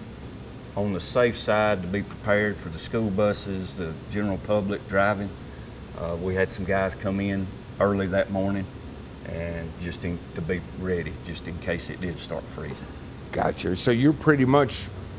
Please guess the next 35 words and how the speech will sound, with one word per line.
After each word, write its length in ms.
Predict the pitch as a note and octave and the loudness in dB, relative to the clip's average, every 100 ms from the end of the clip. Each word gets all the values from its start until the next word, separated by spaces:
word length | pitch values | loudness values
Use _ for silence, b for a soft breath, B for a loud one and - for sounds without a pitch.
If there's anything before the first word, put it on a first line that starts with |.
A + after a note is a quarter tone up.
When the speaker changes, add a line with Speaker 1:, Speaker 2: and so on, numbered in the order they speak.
| - | -2
Speaker 2:
this 240 | - F3+ - | 4 6 6
is 160 | D3 | 2
pretty 320 | - - B3 G#3 | 2 4 6 6
much 300 | C3+ B2 A#2 | 6 6 6
a 200 | G#2+ F#2+ - - | 6 4 -2 -2
twenty-four 420 | - D3+ C#3+ D3+ | 2 4 6 4
seven 460 | - D3 C3+ D3 C#3 | 6 6 6 6 6
round-the-clock 600 | C3+ C#3+ B2 - D3 C#3 | 6 6 4 4 4 4
operation 600 | C3+ C3+ D3+ D3 C3 A#2+ - | 4 6 6 6 0 -2 -2
Speaker 1:
Yes, 140 | E2+ - | -2 2
sir. 80 | |
Speaker 2:
in, 160 | B2 B2+ - | 4 4 6
in 120 | C3+ | 8
the 120 | C3+ | 8
event 280 | C3 C#3+ C#3+ | 8 8 8
of 260 | C3 C3+ | 6 6
inclement 460 | B2+ C#3+ - C#3 B2+ | 4 2 4 4 4
weather. 320 | C#3+ F#3 A2 - - | 4 4 2 -2 -8
Speaker 1:
Yes, 140 | - - | -8 -8
sir. 120 | - - - - - - C3+ C3 - | -10 -12 -12 -12 -12 -10 -8 -8 -6
Speaker 2:
Okay. 340 | C3 C#3 A2+ F2+ F2+ | -2 2 2 2 0
You 540 | G#2+ C3 C#3 C#3 C#3+ D3 | 4 6 8 8 8 6
and 420 | A#2 B2+ B2+ B2+ | 4 4 4 4
a 100 | B2+ A#2 | 4 2
team 320 | - C#3+ C3+ | 2 4 6
of 100 | B2+ | 6
folks, 480 | D3+ D3 C#3+ - - B B B | 6 6 6 -2 -8 B B B
you 100 | B2 | 4
know, 120 | B2+ C3 | 6 8
on 260 | D#3 D#3 | 8 8
the 80 | D3+ | 8
ready 360 | D3 E3 A#2+ A2 | 8 8 6 6
at 60 | |
any 220 | B2 B2+ A#2+ | 6 6 6
time. 480 | D3+ C3 F#2+ D#2+ | 6 6 6 0